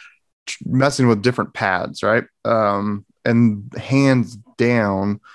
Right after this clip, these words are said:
the most comfortable pad is the Sea to Summit Comfort Plus.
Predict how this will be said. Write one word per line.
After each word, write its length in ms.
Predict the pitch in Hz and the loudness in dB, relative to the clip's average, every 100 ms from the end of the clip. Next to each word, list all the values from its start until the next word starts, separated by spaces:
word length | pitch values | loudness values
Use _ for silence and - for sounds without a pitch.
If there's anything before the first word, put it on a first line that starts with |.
| _ | _
the 60 | - | 0
most 280 | 110 104 - | 2 2 0
comfortable 360 | 110 107 107 | -4 -2 -4
pad 500 | 98 107 101 104 95 - | -2 0 0 2 0 -2
is 420 | 104 101 - - | -2 -2 -4 -4
the 80 | 113 | -4
Sea 200 | - 113 | 0 2
to 80 | 104 | 2
Summit 380 | - 110 101 | 0 0 -2
Comfort 360 | - 104 - 107 | -2 -4 -4 -4
Plus. 560 | 123 120 120 - - | 2 2 2 -4 -10